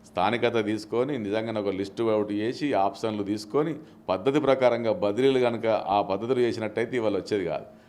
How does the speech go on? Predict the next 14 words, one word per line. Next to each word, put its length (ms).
రాత్రికి 520
రాత్రి 400
ఆదర 180
బాదరగా 360
అక్కడ 200
హైదరాబాద్లో 480
కూర్చున్నటువంటి 600
కొందరు 440
ఉద్యోగ 320
ఉపాధ్యాయ 400
సంఘాల 380
వాళ్ళ 220
సలహాతోని, 560
వాళ్ళ 160